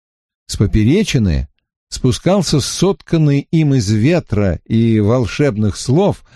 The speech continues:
квадратный парус, белый, как снег на вершине горы Гонт. Наблюдавшие за волшебным ткачеством женщины с завистью вздохнули. Стоя рядом с мачтой,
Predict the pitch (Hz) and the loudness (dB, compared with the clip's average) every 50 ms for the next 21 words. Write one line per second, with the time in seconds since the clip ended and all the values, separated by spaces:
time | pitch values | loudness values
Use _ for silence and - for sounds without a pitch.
0 | _ _ _ - 110 110 98 85 101 123 151 151 - 147 147 - - - 113 110 | _ _ _ -2 0 0 2 2 0 0 0 -2 -2 -2 -4 -4 -2 0 0 2
1 | 110 101 101 95 90 82 - - - _ _ _ _ _ _ 73 78 98 110 147 | 2 2 2 0 -2 -4 -6 -12 -18 _ _ _ _ _ _ -2 2 2 2 4
2 | 180 170 151 135 110 90 - - 107 - - - - 82 87 110 127 - - - | 2 2 2 0 0 0 0 -2 -2 -2 -4 -6 -4 0 0 0 0 0 -2 -2
3 | 104 104 95 101 90 78 - - - - 117 120 113 107 95 85 92 90 87 90 | 0 0 0 0 -2 -4 -8 -6 -2 0 0 2 2 0 0 0 0 0 2 0
4 | 104 104 90 92 101 107 101 82 71 69 - - - _ _ _ _ _ _ _ | 0 0 0 0 0 0 0 0 -2 -6 -10 -16 -20 _ _ _ _ _ _ _
5 | _ _ _ _ _ _ - 98 98 90 101 107 104 104 135 131 - - - - | _ _ _ _ _ _ 0 2 2 2 2 2 2 2 0 0 0 -4 -4 -2
6 | 107 98 92 80 85 104 101 90 98 101 98 87 - - 127 113 95 92 92 90 | 0 0 0 0 0 0 2 2 0 0 0 -2 -2 -2 0 2 2 2 2 0
7 | 82 - - - - 110 101 - - 87 80 - - 85 85 82 76 92 123 170 | 0 -4 -4 -2 -2 0 0 0 -2 -4 -4 -2 -2 0 0 0 2 0 0 0
8 | 185 170 - - 107 90 78 67 65 - _ _ _ _ _ _ _ - 185 127 | 0 0 0 0 0 0 0 -2 -4 -8 _ _ _ _ _ _ _ -2 0 0
9 | 101 82 87 101 98 98 98 113 - - - 120 110 104 92 85 92 87 - - | 2 2 2 2 2 2 0 0 -4 -4 -4 -2 -2 -2 -2 -2 -2 -2 -2 -4
10 | 69 67 67 64 62 64 60 62 69 69 - _ _ _ _ _ _ _ _ _ | -4 -2 -2 -2 -2 -2 -4 -4 -6 -8 -10 _ _ _ _ _ _ _ _ _
11 | _ _ _ _ _ _ _ _ _ _ _ _ _ - - - - - - 131 | _ _ _ _ _ _ _ _ _ _ _ _ _ -8 -8 -4 -2 -2 0 0
12 | 127 113 104 101 107 110 104 92 92 87 76 - - 87 110 151 175 - - - | 0 0 0 0 0 0 0 0 -2 -2 -4 -4 -2 -2 0 0 0 -2 -4 -4
13 | - 82 69 64 | -2 -2 -2 -4